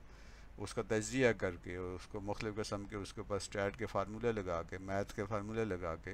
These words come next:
हम उससे कोई नताइज अखज़ करते हैं। और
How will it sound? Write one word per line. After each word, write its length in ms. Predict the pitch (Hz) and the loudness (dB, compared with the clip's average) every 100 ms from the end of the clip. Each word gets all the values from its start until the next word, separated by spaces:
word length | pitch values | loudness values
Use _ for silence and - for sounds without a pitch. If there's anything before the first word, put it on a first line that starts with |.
| - | -6
हम 160 | 98 101 | -6 -6
उससे 220 | - 110 | -4 -6
कोई 140 | 117 | -6
नताइज 380 | 113 110 110 113 | 2 8 8 8
अखज़ 320 | 92 92 85 | 6 2 -4
करते 340 | 85 80 - 80 | -6 -8 -8 -8
हैं। 120 | 85 - - - - - - - - - - - - - - - - - - | -8 -12 -14 -14 -16 -16 -16 -16 -16 -16 -16 -14 -16 -16 -14 -14 -14 -14 -6
और 400 | 87 85 87 90 | -4 -2 -4 -6